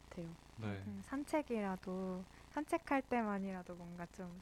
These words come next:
Speaker 3: 봄 기분 내면서 이렇게 갔다 오면은
Speaker 1: 맞아요.
Speaker 3: 훨씬 기분이 좋아지는 것 같아요.
Speaker 2: 네.
Speaker 1: 맞습니다.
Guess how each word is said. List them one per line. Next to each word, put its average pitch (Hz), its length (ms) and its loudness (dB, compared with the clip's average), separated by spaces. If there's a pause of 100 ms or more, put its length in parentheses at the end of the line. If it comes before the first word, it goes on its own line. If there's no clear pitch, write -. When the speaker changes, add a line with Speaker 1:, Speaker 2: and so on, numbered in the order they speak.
(120)
Speaker 3:
봄 214 280 6
기분 214 400 2
내면서 180 520 0 (240)
이렇게 170 340 -6
갔다 185 400 -2
오면은 185 500 0
Speaker 1:
맞아요. 170 240 -14 (160)
Speaker 3:
훨씬 277 320 2
기분이 190 400 0
좋아지는 175 440 -4
것 170 160 -10
같아요. - 180 -16 (200)
Speaker 2:
네. 107 280 -4 (580)
Speaker 1:
맞습니다. 165 640 -12